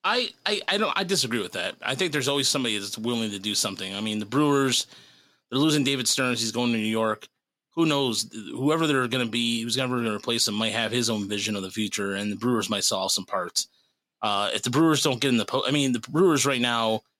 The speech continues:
as it stands, are losing four to three in the bottom of the fifth. If they,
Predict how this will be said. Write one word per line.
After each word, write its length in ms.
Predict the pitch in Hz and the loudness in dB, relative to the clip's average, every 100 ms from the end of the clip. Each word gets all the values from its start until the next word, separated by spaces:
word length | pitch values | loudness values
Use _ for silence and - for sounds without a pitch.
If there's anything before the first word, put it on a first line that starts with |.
| _ _ _ 120 | _ _ _ -2
as 180 | 135 | 0
it 40 | 120 | 2
stands, 400 | - 131 120 113 | 2 2 0 0
are 80 | 110 | -2
losing 440 | 127 135 123 113 | 0 2 2 0
four 200 | - 147 | 0 0
to 60 | 117 | 2
three 160 | 131 | 0
in 40 | 113 | 0
the 60 | |
bottom 180 | 113 123 | 0 -2
of 60 | 101 | -2
the 60 | |
fifth. 340 | - 139 110 - _ _ _ _ _ | -2 -2 -2 -6 _ _ _ _ _
If 100 | 147 | 0
they, 120 | 165 | 4